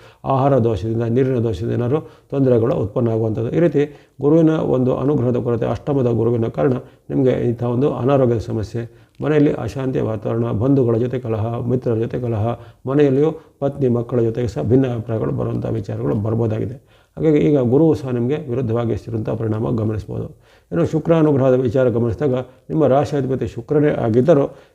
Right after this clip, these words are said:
ಈ ತಿಂಗಳಲ್ಲಿ ಮಾತ್ರ ನಿಮಗೆ ಶುಕ್ರನ ಅನುಗ್ರಹ ಕಡಿಮೆ ಇರುತ್ತೆ. ಶುಕ್ರನು ಆರು, ಏಳು, ಹತ್ತರ ಸ್ಥಾನದಲ್ಲಿ ಯಾವಾಗಲೂ ವಿರುದ್ಧ ಫಲವನ್ನು ಕೊಡ್ತಾರೆ ಅಂತ ಯಾವಾಗಲೂ ಹೇಳ್ತಾ ಇರ್ತೇನೆ. ಈಗ ಬಂದಿರೋದು ನಿಮಗೆ ಆರನೇ ಸ್ಥಾನದ ನಿಮ್ಮ ರಾಶಿಯಿಂದ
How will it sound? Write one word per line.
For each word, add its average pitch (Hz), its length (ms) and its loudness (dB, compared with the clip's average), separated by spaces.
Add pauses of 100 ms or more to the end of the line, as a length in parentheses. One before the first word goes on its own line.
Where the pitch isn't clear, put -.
ಈ 165 140 6
ತಿಂಗಳಲ್ಲಿ 127 480 2
ಮಾತ್ರ 117 300 -2
ನಿಮಗೆ 117 260 -2
ಶುಕ್ರನ 127 360 -6
ಅನುಗ್ರಹ 117 320 0
ಕಡಿಮೆ 139 420 4
ಇರುತ್ತೆ. 113 760 -4 (100)
ಶುಕ್ರನು 120 720 0
ಆರು, 123 340 4
ಏಳು, 127 280 4
ಹತ್ತರ 120 360 -2
ಸ್ಥಾನದಲ್ಲಿ 120 500 -4
ಯಾವಾಗಲೂ 127 260 2
ವಿರುದ್ಧ 135 260 4
ಫಲವನ್ನು 117 340 0
ಕೊಡ್ತಾರೆ 120 300 -6
ಅಂತ 120 80 -2
ಯಾವಾಗಲೂ 123 240 2
ಹೇಳ್ತಾ 113 280 -2
ಇರ್ತೇನೆ. 139 600 -6
ಈಗ 151 200 6
ಬಂದಿರೋದು 117 480 2
ನಿಮಗೆ 127 200 0
ಆರನೇ 131 360 0
ಸ್ಥಾನದ 113 300 -6
ನಿಮ್ಮ 131 200 2
ರಾಶಿಯಿಂದ 120 380 0